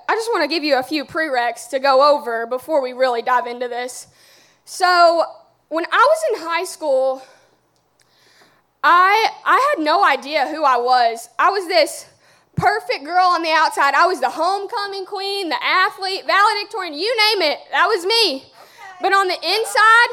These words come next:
oh my gosh, I did not know who I was. I was constantly told who I was supposed to be, this perfect version of myself, but I felt like I could never get there.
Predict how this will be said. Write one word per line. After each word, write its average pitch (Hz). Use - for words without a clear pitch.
oh 370
my 427
gosh, 403
I 320
did 440
not 392
know 381
who 427
I 370
was. 349
I 339
was 466
constantly 427
told 381
who 440
I 392
was 349
supposed 359
to 466
be, 427
this 294
perfect 453
version 392
of 427
myself, 427
but 381
I 370
felt 415
like 370
I 370
could 392
never 294
get 285
there. 240